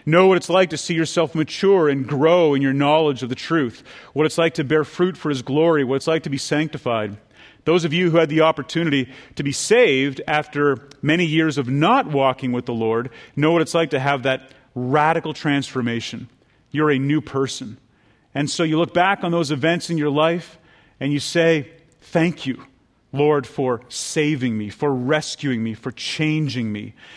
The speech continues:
This man looks back on the event with his son, and he says, "Thank you, Lord, for making it so evident that everything you said about yourself is true." He has a deep and abiding love for him.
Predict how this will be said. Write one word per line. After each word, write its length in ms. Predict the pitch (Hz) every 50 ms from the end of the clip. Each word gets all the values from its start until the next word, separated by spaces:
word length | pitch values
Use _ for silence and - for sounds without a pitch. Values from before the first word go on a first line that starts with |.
| - - - _
This 340 | - 147 151 196 208 - -
man 280 | 185 185 185 180 170 165
looks 180 | 170 160 -
back 280 | - 175 175 180 175 175
on 80 | 170
the 80 | 160 151
event 300 | 147 131 156 170 170 160
with 100 | 156 151
his 140 | 143 135 -
son, 380 | - - 175 175 170 165 156
and 260 | 139 - - - - -
he 80 | 151
says, 200 | - - 147 -
"Thank 300 | - 190 180 190 185 -
you, 100 | 180 151
Lord, 280 | 139 143 143 139 139 -
for 320 | - - 151 143 131 117 - - - - -
making 300 | 156 165 180 185 - 196
it 100 | 165 -
so 200 | - - 180 165
evident 480 | 156 - 175 175 165 151 160 143 135 -
that 100 | 147 139
everything 420 | 165 180 190 214 - - 196 185
you 120 | 180 170 147
said 280 | - - - 175 165
about 220 | 165 151 160 151 156
yourself 640 | 151 135 - - - 139 123 120 120 113 - - - - - - - _ _
is 160 | 127 120 -
true." 560 | - - - - 135 135 127 117 104 101 98 - - - _
He 120 | - - 151
has 100 | 135 127
a 60 | 135
deep 340 | 120 - 151 165 175 175 -
and 80 | 165
abiding 500 | 143 127 110 143 139 139 143 135 135 127
love 220 | 123 127 131 131 127
for 160 | - 131 120
him. 400 | 117 127 120 120 123 123 120 -